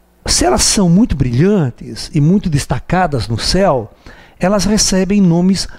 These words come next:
próprios. Ok? Aldebaran, Sirius, você tá entendendo?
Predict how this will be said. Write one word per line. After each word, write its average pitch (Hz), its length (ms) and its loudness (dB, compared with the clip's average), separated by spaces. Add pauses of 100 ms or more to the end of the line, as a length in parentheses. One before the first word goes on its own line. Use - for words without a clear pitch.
(360)
próprios. - 800 -4 (1600)
Ok? 185 520 -2 (180)
Aldebaran, 147 1200 0 (600)
Sirius, 151 1160 0 (280)
você - 140 -2
tá 113 120 -2
entendendo? 117 500 0